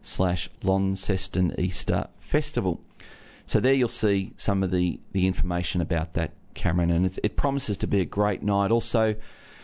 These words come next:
we've, we've been promoting the multicultural event,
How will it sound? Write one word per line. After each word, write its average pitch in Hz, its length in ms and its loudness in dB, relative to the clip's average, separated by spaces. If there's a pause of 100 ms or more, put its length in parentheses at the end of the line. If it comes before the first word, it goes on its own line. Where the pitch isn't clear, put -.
(180)
we've, 107 460 2 (120)
we've 104 220 2
been 110 220 2
promoting 107 760 2 (140)
the 101 380 2
multicultural 107 1300 0 (520)
event, 107 420 2